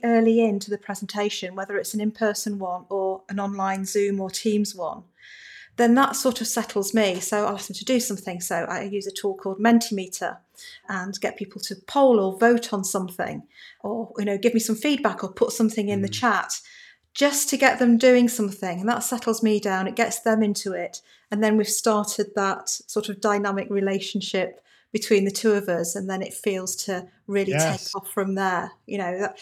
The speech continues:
Speaker 1: and doing that really early on.
Speaker 2: I, I
Speaker 1: Yeah.
Speaker 2: love that, Jo. And, and I've just got a, just two quick things there. The other two tools that I think are really good is empathy.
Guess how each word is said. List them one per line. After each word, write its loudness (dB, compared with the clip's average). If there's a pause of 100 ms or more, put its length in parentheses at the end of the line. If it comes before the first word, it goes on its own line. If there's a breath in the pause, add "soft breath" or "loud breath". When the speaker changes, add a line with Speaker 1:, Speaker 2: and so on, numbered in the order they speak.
(180 loud breath)
Speaker 1:
and -2
doing 8
that 4
really 2
early -2
on. -6 (160)
Speaker 2:
I, 2
I -
Speaker 1:
Yeah. 4
Speaker 2:
love 4
that, 0
Jo. -2
And, 4
and 4
I've 4
just -4
got 4
a, -4 (220)
just -2
two 0
quick 0
things 4
there. 2 (540 loud breath)
The 6
other 4
two 0
tools 0
that -4
I -4
think -4
are -4
really -2
good 0
is 0
empathy. 2